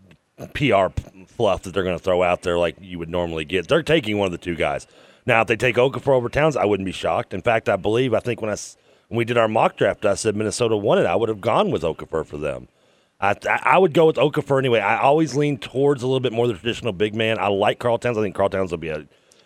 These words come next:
has an excellent future, but I, I don't know. I just much, there's, there's, you know, there's always that feeling. You can't put your finger on why you wanna pick something, but you do. And maybe it's the, uh, inner hatred of Kentucky that's just somewhere in my, in my gut that I won't let released.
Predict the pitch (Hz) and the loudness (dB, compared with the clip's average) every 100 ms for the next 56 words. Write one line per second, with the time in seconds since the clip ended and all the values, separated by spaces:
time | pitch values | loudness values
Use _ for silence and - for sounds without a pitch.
0 | _ 107 90 85 120 - 85 - 123 123 | _ -2 -2 0 0 0 -8 -4 -4 -4
1 | 85 78 65 95 _ _ - 82 - 107 | -6 -8 -6 -6 _ _ -12 -8 -2 -2
2 | 135 135 113 98 101 - - 110 104 117 | 0 2 0 0 -6 -10 -10 -10 -2 -2
3 | 139 120 113 113 104 110 95 156 175 139 | -2 -2 -4 -4 -6 -6 -4 0 2 2
4 | 123 127 139 117 - 123 127 120 117 _ | 2 2 2 0 -4 -2 0 0 -4 _
5 | _ _ - 151 135 120 135 135 123 104 | _ _ -2 0 -2 0 0 2 2 2
6 | 95 110 117 113 110 110 - 104 - 104 | 2 4 2 0 0 -2 -4 -10 -6 -6
7 | 104 104 92 90 95 104 101 82 _ _ | -4 -4 -6 -6 -2 0 0 -4 _ _
8 | _ _ _ 104 117 123 - 113 110 110 | _ _ _ -2 0 -2 -4 -4 -2 2
9 | 101 98 95 - 117 127 113 107 127 117 | 2 4 2 0 -2 0 0 0 -2 -2
10 | 113 107 101 87 110 113 107 98 98 90 | -2 -2 -4 -4 -4 -2 -4 -4 -6 -14
11 | - 120 110 113 110 110 110 98 110 104 | -8 -4 0 0 0 0 0 0 -2 -2
12 | 80 104 - 98 95 101 90 101 85 95 | 0 -2 0 0 2 0 -2 -4 -2 -2
13 | 95 110 - | -2 -4 -10